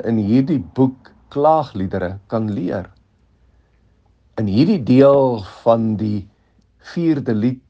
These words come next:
wys ek dan op die heiligheid van God vanoggend. Dat God heilig is, beteken veral dat hy sonde nie verdra nie,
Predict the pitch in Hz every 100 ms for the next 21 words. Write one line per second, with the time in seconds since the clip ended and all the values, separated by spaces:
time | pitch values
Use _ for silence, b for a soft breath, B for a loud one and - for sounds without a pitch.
0 | _ _ _ _ _ 92 90 139 170 143
1 | - 110 110 117 - 101 87 110 98 92
2 | 156 175 131 107 98 - 107 98 - 101
3 | - - 90 87 - - _ _ _ _
4 | _ _ _ _ b b b b b 131
5 | 131 - 165 - 95 135 202 147 - 113
6 | - - - 147 135 143 123 123 - 160
7 | 175 147 95 98 104 104 - - 160 131
8 | 98 104 110 110 92 95 98 101 101 98